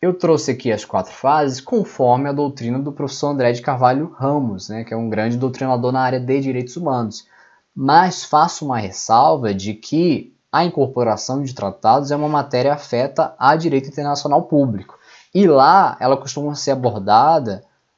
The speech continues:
às vezes até com mais fases do que essas quatro fases. Mas para direitos humanos, essas quatro fases aí são suficientes. A gente tem aí a assinatura, a aprovação congressual,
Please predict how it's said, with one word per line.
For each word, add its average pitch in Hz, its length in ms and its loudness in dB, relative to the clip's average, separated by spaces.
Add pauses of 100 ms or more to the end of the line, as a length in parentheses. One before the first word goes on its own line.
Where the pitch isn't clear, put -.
(180)
às 135 200 2
vezes 139 220 2
até 143 240 2
com 175 180 -4
mais 165 440 -2
fases 127 540 2
do 151 120 -8
que - 100 -6
essas 135 320 -4
quatro 143 300 -6
fases. 104 560 -2
Mas 135 260 -2
para 175 400 0
direitos 131 340 -4
humanos, 151 440 -4
essas 143 160 -6
quatro - 240 -8
fases 139 340 0
aí 127 160 -2
são 127 420 -10
suficientes. - 840 -8 (520)
A 123 120 0
gente 135 220 -2
tem 127 180 0
aí 104 180 0
a 95 80 0
assinatura, 135 840 -6 (360)
a 107 240 4
aprovação 127 880 -2
congressual, 113 840 -4